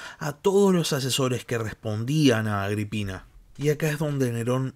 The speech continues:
va a intentar empezar a hacerse con el control efectivo del gobierno romano, porque hasta el momento era emperador solamente en nombre y el gobierno estaba a cargo de Séneca y Burro.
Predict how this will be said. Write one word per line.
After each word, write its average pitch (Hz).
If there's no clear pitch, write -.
va 120
a 127
intentar 123
empezar 120
a 113
hacerse 151
con 117
el 110
control 113
efectivo 120
del 120
gobierno 120
romano, 165
porque 202
hasta 190
el 185
momento 202
era 185
emperador 135
solamente 143
en 156
nombre 180
y 170
el 165
gobierno 127
estaba 120
a 104
cargo 113
de 104
Séneca 110
y 107
Burro. 113